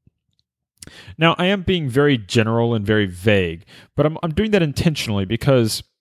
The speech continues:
I don't want to pigeonhole you into thinking about, "Oh, I'm just talking about emergency funds," or "I'm just talking about saving money," or "I'm just talking about investing."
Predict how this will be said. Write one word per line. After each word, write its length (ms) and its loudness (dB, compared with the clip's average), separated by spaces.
I 60 2
don't 240 2
want 120 -2
to 40 0
pigeonhole 680 0
you 120 0
into 160 -2
thinking 320 -4
about, 340 2
"Oh, 120 2
I'm 160 0
just 200 0
talking 380 0
about 440 2
emergency 460 2
funds," 340 -6
or 60 0
"I'm 100 0
just 220 -4
talking 260 -2
about 220 0
saving 440 2
money," 320 0
or 100 0
"I'm 120 -6
just 180 -2
talking 380 -2
about 300 0
investing." 640 -6